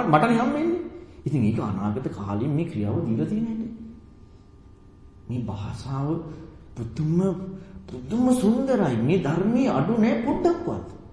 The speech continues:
එච්චරට ව්‍යාකරණ රීතියත් එක්ක මේ ව්‍යාකරණ රීතිය කියන්නේ අපිට භාෂාව ඉගෙන ගන්න කියන එක නෙමෙයි. දැන් අපි අපේ භාෂාවෙන් මොකක් හරි කියනකොට ඒක කොච්චර වැදගත්ද ව්‍යාකරණ රීතිය නේ? ඒක හිම්ම කියලා මේ ප්‍රායෝගිකත්වයේ සිදුවෙන සිදුවීමට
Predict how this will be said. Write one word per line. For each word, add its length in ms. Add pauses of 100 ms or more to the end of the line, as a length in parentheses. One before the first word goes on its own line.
(1200)
එච්චරට 600
ව්‍යාකරණ 500
රීතියත් 460
එක්ක 240 (120)
මේ 260 (320)
ව්‍යාකරණ 460
රීතිය 340
කියන්නේ 220
අපිට 220
භාෂාව 340
ඉගෙන 180
ගන්න 240
කියන 140
එක 100
නෙමෙයි. 300 (280)
දැන් 200
අපි 200
අපේ 220
භාෂාවෙන් 680
මොකක් 260
හරි 120
කියනකොට 320
ඒක 140
කොච්චර 300
වැදගත්ද 320
ව්‍යාකරණ 300
රීතිය 260
නේ? 140 (1040)
ඒක 300 (160)
හිම්ම 500
කියලා 320
මේ 160
ප්‍රායෝගිකත්වයේ 1120
සිදුවෙන 440
සිදුවීමට 680